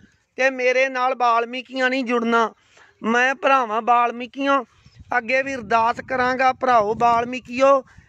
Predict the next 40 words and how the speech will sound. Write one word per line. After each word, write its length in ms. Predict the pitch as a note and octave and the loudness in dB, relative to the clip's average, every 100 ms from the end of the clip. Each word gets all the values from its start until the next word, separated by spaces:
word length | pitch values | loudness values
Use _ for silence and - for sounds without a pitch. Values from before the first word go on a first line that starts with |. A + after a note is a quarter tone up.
| _ | _
ਵੀਰੋ 340 | G#3 B3 C4+ C#4 | -2 0 2 0
ਤੁਸੀਂ 340 | C4 A#3+ C4+ A#3 | 0 -8 -8 -2
ਸਾਡੇ 300 | A3+ A#3+ B3+ | 0 2 0
ਭਰਾ 400 | C4+ B3+ A3 A3 | 2 2 2 0
ਜੇ 260 | C4+ C#4 - - _ _ A3+ | -2 -2 -4 -18 _ _ -2
ਕਿ 120 | C4 | -2
ਇਹਦੇ 420 | C4 C4 C#4 C#4 | -2 -6 0 -2
ਚੋਰ 360 | C4+ B3+ B3 A#3 | 0 0 0 0
ਦੇ 140 | C4 | -2
ਮਗਰ 280 | C4 B3+ B3+ | -2 -6 -6
ਨਾ 200 | B3 B3 | -6 -4
ਲੱਗੋ। 360 | C4+ A3+ C4+ C#4 | -4 2 2 2
ਇਹ 60 | |
ਚੋਰ 400 | - C4 A#3+ B3+ | 0 4 6 6
ਸਰਕਾਰਾਂ 600 | C4 B3+ - B3 A#3 B3+ | 2 -8 -2 0 0 0
ਦਾ 140 | C4+ C4 | 0 0
ਬੰਦਾ 400 | A3 G#3+ A#3+ C4 | -2 -6 -4 -2
ਜੇ, 300 | C#4 D4 C#4 - _ _ _ _ _ _ A#3 | 4 6 4 0 _ _ _ _ _ _ 0
ਇਹ 220 | B3 C4+ | 2 4
ਜੇ 140 | C#4+ | 2
ਸਰਕਾਰਾਂ 640 | - B3+ B3 A#3+ A#3+ B3+ | 0 -6 -2 0 0 -4
ਇਹ 260 | C4+ C4 C#4 | -6 0 0
ਭਾਲਦਾ 600 | - C4 A#3+ F#3+ G3 A#3+ | 0 0 0 -2 -4 -2
ਜੇ, 200 | B3+ C4+ | 2 2
ਇਹ 360 | - C4 C4+ C#4 | 2 -4 -2 -2
ਆਰ 260 | A#3+ A#3 A#3 | 0 0 0
ਐਸ 200 | B3+ C#4 | -2 -4
ਦਾ 180 | C4 C4 | 2 2
ਬੰਦਾ 380 | A3+ A3 A#3+ B3 | 2 -2 0 0
ਜੇ। 280 | B3+ C4+ - _ - - - _ _ - | 0 -2 -2 _ -20 -20 -20 _ _ -4
ਇਹ 200 | B3 C#4+ | 2 2
ਭਾਲਦਾ 580 | C#4+ C#4 C4 A#3 F#3+ B3 | 2 0 0 -2 -4 -4
ਜੇ 140 | C4 C#4 | -2 -4
ਕੁਰਸੀ, 800 | - C4 A3 - C#4 C4+ G3+ - - - - - | -4 -6 -6 -2 2 2 2 -8 -20 -20 -20 -6
ਇਹ 160 | B3+ C#4+ | 0 0
ਕੁਰਸੀ 500 | - C#4 G#3 C#4 C#4+ | 2 0 0 2 2
ਦਾ 140 | C#4+ | 2
ਭੁੱਖਾ 520 | - C#4 - G3 A#3 C4 | -2 -6 -4 -2 0 2
ਜੇ। 280 | C#4 C#4+ | 2 2
ਇਹਨੂੰ, 600 | C#4 C4+ C#4 C#4 D4 C#4+ | 0 -2 -6 -4 -8 -8